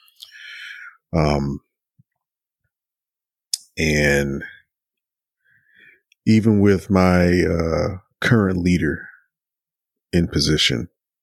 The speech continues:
uh, I don't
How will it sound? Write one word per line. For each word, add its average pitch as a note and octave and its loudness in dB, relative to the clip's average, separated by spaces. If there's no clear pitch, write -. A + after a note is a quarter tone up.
uh, C3+ -2
I E2 0
don't E2 0